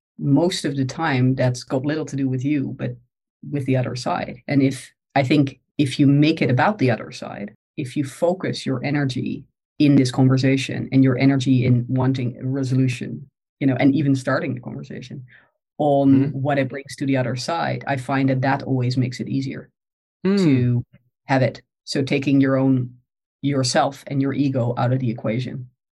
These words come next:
Speaker 1: What is
Speaker 2: Yeah.
Speaker 1: more important here? Is it that I want to be viewed a certain way by the other side? Or is it that we actually accomplish the goal that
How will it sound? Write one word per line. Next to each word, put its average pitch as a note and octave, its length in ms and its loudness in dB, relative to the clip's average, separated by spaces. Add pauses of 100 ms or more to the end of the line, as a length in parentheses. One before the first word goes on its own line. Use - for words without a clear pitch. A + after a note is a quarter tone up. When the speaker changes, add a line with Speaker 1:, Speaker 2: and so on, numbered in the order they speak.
Speaker 1:
What C3+ 460 0
is - 120 0
Speaker 2:
Yeah. D#3+ 60 2
Speaker 1:
more D#3 180 2 (180)
important C3+ 280 -2
here? B2+ 180 -2
Is C3+ 200 -2
it C3 180 -2
that C3 360 0
I C#3+ 640 2
want C3+ 260 -4
to C3+ 60 -4
be C#3 140 0
viewed F#3+ 320 2
a B3 40 -2
certain B3 380 0
way C4+ 240 2
by G#3 180 2
the G#3 120 2
other G#3 160 0
side? B3+ 480 -4
Or E3 240 0
is D#3 180 -2
it D3 80 -2
that C3+ 140 2
we C3+ 100 0
actually B2+ 280 -4
accomplish C3+ 440 -8
the C#3 60 -4
goal B2+ 380 0
that B2+ 280 -2